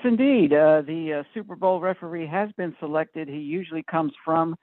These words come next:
the divisional weekend round of games, which, of course, we had last weekend. It used to come from Wild Card Weekend, but, of course, the N F L, they like to tinker, they like to change the routine. So they moved it up one round, uh, and now they pick their Super Bowl ref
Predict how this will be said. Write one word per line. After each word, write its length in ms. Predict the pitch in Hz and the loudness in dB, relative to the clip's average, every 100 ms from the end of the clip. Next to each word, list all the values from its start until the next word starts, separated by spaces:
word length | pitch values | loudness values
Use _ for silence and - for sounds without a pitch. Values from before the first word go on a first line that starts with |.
| _ _ | _ _
the 100 | 139 | -4
divisional 640 | 135 147 147 185 175 165 143 | 0 0 2 0 0 -4 -2
weekend 420 | 160 165 165 147 | -4 -2 -2 0
round 240 | 156 160 | 0 0
of 120 | 147 | -2
games, 360 | 123 151 180 233 | -4 -4 -2 -4
which, 180 | 139 - | -4 -6
of 100 | 120 | -8
course, 240 | - 135 - | -6 -6 -4
we 120 | 135 | -4
had 320 | 147 151 143 _ _ _ | 2 2 2 _ _ _
last 280 | 143 139 151 | 0 0 0
weekend. 300 | 160 180 165 | 0 2 0
It 100 | 151 | 2
used 220 | 294 - | 0 2
to 80 | 381 | 0
come 200 | 254 214 | 0 0
from 180 | 208 | -2
Wild 300 | 185 190 196 | 4 4 4
Card 240 | - 185 165 | 2 -2 0
Weekend, 460 | 180 175 170 151 147 _ _ _ | -2 -2 -4 -4 -8 _ _ _
but, 100 | 156 | -2
of 120 | 156 - | -2 -2
course, 260 | 160 156 156 | -4 -4 -4
the 120 | 151 | -4
N 100 | 151 | -4
F 160 | 165 | -2
L, 240 | 190 185 165 | 0 2 2
they 140 | 131 | 0
like 220 | 127 139 | -2 -4
to 100 | - | -6
tinker, 400 | 151 175 156 139 | -8 -6 -4 -4
they 80 | 139 | -4
like 220 | 131 135 | -4 -6
to 100 | 135 139 - | -6 -10 -6
change 240 | 165 165 - _ _ - | -6 -6 -12 _ _ -6
the 100 | 160 | -4
routine. 500 | 170 170 165 147 135 _ _ _ | -4 -2 0 0 -2 _ _ _
So 180 | 165 156 | 2 2
they 160 | 147 151 | 2 0
moved 320 | 156 185 170 | 0 0 0
it 80 | 156 | 2
up 240 | 165 - _ _ _ | 0 -2 _ _ _
one 360 | 131 156 151 | -2 0 0
round, 400 | 143 151 143 147 139 _ _ _ _ | 0 0 0 -4 -8 _ _ _ _
uh, 300 | 139 147 143 113 | 2 4 2 0
and 160 | 143 | -6
now 140 | 156 156 | -4 -4
they 160 | 160 | -6
pick 300 | 147 170 156 | -8 -12 -10
their 180 | 151 147 _ | -8 -10 _
Super 220 | 170 160 | -8 -6
Bowl 240 | 151 156 | 0 0
ref 240 | 143 151 | 2 0